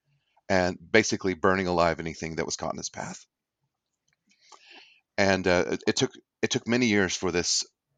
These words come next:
layer of obsidian to cool, but because of the nature of the gate, because of the nature of the damage to the gate, uh, the, uh, the, the obsidian was also corrupted with negative energy from the gray.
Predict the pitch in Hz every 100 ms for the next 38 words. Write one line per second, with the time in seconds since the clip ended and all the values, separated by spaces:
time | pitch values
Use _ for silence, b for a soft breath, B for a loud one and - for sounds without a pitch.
0 | _ 95 101 98 92 87 - 101 87 85
1 | 82 98 82 80 - b b b b b
2 | _ _ _ _ _ - 98 95 - -
3 | _ 107 - 127 117 101 - - - _
4 | 98 95 101 101 101 85 87 95 92 -
5 | - 107 92 90 90 92 85 80 95 104
6 | 90 - - - 85 78 - - _ _
7 | _ _ _ _ _ 90 85 80 87 98
8 | 85 92 101 101 90 92 - 120 107 90
9 | 92 - - 92 - 87 87 82 85 82
10 | 82 80 76 80 82 76 85 80 80